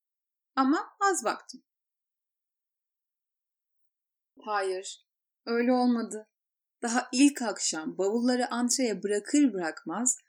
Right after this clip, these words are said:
etrafta şöyle bir üç yüz altmış derece göz gezdirdim. Beş yüz seksen üç kere gördüğüm ev,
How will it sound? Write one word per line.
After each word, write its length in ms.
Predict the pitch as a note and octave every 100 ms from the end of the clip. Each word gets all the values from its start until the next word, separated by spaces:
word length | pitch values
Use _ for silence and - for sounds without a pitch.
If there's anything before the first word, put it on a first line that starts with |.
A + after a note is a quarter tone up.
| _ _ -
etrafta 540 | G3+ - A3+ - G#3+
şöyle 720 | G#3 - D#4 D#4+ D#4+ D#4 C#4
bir 100 | C4
üç 180 | B3+ B3
yüz 80 | A#3+
altmış 380 | B3 A#3+ B3 -
derece 240 | F3 F#3
göz 300 | B3+ G3+ D#3+
gezdirdim. 580 | - - - - - _ _ _ _ _ _ _ _ _ _ _ _ _ _ _ _ _ -
Beş 280 | G#3+ A#3
yüz 140 | B3+ -
seksen 360 | A#3 A3+ B3
üç 200 | B3 C4
kere 240 | - G3 F3
gördüğüm 480 | E3 E3 D3+ D3+ D3
ev, 200 | D#3+